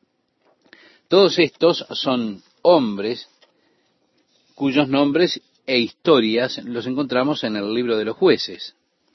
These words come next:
Ellos fueron precisamente jueces de Israel, quienes a través de su fe liberaron a los hijos de Israel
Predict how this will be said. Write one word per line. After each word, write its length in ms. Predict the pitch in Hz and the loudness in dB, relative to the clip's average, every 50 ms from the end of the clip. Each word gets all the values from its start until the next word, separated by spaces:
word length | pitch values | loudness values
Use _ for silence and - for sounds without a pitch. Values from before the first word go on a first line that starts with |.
| _ _ _ _ _ _ _ _ _ _ _ _ _ _ _ _ _ _ _ _ _ _ _ - | _ _ _ _ _ _ _ _ _ _ _ _ _ _ _ _ _ _ _ _ _ _ _ -6
Ellos 300 | 107 107 110 123 123 - | -4 -2 -2 -2 -2 0
fueron 360 | - 131 147 143 156 160 139 | 2 4 4 4 4 2 2
precisamente 800 | - 120 117 - - - - - 139 131 135 127 127 - - 127 | 2 0 0 0 -2 -4 -2 0 0 2 2 2 2 2 0 0
jueces 580 | - - 147 160 160 135 113 - - 123 110 | 0 0 2 4 4 4 2 0 -4 -6 -4
de 120 | 117 120 117 | -4 -4 -4
Israel, 560 | 113 110 135 139 123 117 117 127 139 147 156 _ _ _ _ _ _ _ _ _ _ _ _ _ _ _ _ _ _ _ _ _ _ _ _ _ _ _ _ _ _ | -2 -2 -2 0 0 0 0 0 -2 -6 -8 _ _ _ _ _ _ _ _ _ _ _ _ _ _ _ _ _ _ _ _ _ _ _ _ _ _ _ _ _ _
quienes 400 | - 123 127 123 123 113 - - - | -4 -2 0 0 0 -2 -4 -6 -4
a 140 | 131 127 107 | -4 -2 0
través 360 | 117 113 117 135 151 139 120 | 2 2 4 4 4 4 2
de 100 | 139 131 | 0 0
su 220 | - - 127 120 | -2 -4 -6 -8
fe 540 | 107 - - - 143 131 123 131 143 143 - _ _ _ _ _ _ _ _ _ _ - - _ _ _ _ _ - | -8 -4 0 0 2 2 0 -2 -6 -10 -14 _ _ _ _ _ _ _ _ _ _ -20 -20 _ _ _ _ _ -8
liberaron 720 | 110 110 110 101 117 135 156 151 127 117 120 127 135 123 - _ _ - | -6 -4 -2 0 0 2 2 2 2 0 0 -2 -4 -6 -8 _ _ -10
a 80 | 113 | -8
los 180 | 107 104 - - | -8 -8 -8 -10
hijos 220 | 139 - 151 143 | -8 -6 -4 -4
de 60 | 147 | -4
Israel 540 | 143 127 135 143 131 113 110 110 113 117 113 | -6 -6 -4 -2 -2 -2 -2 -2 -4 -8 -12